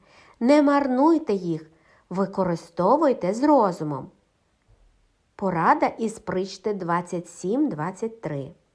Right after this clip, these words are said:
Віддайте Богові свої десятини та пожертвування. Повторення закону дванадцять одинадцять. Задовільняйте потреби своїх домашніх. Притчти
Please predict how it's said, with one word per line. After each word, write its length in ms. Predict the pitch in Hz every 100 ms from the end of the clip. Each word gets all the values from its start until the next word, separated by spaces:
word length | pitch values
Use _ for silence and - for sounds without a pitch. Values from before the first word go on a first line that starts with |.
| _ _ _ _ _ _ _ -
Віддайте 520 | 220 220 370 415 403
Богові 580 | 233 254 269 269 262 262
свої 420 | - 202 220 330
десятини 840 | 320 262 208 202 180 170 175 170 180 _ _ _ _
та 160 | 226 277
пожертвування. 1120 | 302 370 247 202 190 185 175 180 170 170 170 - _ _ _
Повторення 640 | - 180 - 175 170 165 165
закону 600 | 165 165 175 233 302 180 - _ _ 170
дванадцять 680 | 165 170 160 190 214 285
одинадцять. 720 | 226 247 233 156 165 - 170 _ _ _ _ _ _ _ _
Задовільняйте 1040 | 196 247 240 269 285 285 277 285 339 339 311
потреби 600 | 254 254 247 277 285 302
своїх 440 | 226 208 214 226
домашніх. 840 | 262 294 294 226 226 - 240 240 _ _ _ _ _ _ _ _ _
Притчти 680 | 214 196 180 - - 254